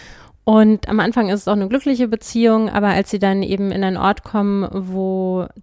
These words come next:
der Mann, also Joe heißt er, äh, beschließt, sich niederzulassen, gehen die Probleme los. Also er hat keine Aufmerksamkeit für sie, weil er nämlich damit beschäftigt ist, aus diesem Ort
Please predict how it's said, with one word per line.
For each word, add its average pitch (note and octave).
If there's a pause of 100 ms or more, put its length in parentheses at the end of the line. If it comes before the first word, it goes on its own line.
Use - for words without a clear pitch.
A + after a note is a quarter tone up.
der F#3
Mann, F#3+
also F#3
Joe G#3+
heißt G#3
er, G3+ (460)
äh, G3+
beschließt, G#3+
sich -
niederzulassen, G#3 (340)
gehen G#3+
die G3+
Probleme F#3+
los. B3+
Also G3
er F3+
hat G#3
keine F#3
Aufmerksamkeit G#3+
für G#3
sie, F#3+
weil G3+
er G3
nämlich G3 (100)
damit G3+
beschäftigt G#3
ist, G3+
aus F#3
diesem F#3
Ort G3